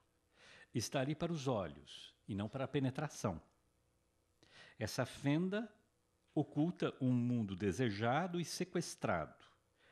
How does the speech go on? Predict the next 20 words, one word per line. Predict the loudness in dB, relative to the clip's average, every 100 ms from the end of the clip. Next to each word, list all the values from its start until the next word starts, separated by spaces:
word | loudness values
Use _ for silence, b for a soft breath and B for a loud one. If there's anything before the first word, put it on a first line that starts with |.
| b
secreto | -6 0 0 4 2 2 -2 -8 -6
e |
promissor, | -4 0 0 0 -2 0 0 0 -8 -20 _ _ _ B B B
mas | 0 2 2
mantém-se, | 2 2 2 2 2 0 -6 -10
mantém-se | -4 -4 -4 -4 -4 -4 -6
sob | -4 -4
a |
autoridade | -2 -2 -2 -4 -6
feminina, | -2 0 4 6 6 4 -2 -8 -16 _ _ B B B
seja | 0 2 4 2 0
de | 2 2
modo | 2 2 -2 -6 6
ôntico, | 8 8 6 -2 -8 -8 -12 _ _ _ _ b b -8
seja, | -2 2 4 2 2 0 -2 -4 -2
eh, | 4 4 6
em | 4
modo | 6 4 2 0
de | 0
comércio. | 4 6 8 6 0 -14 -14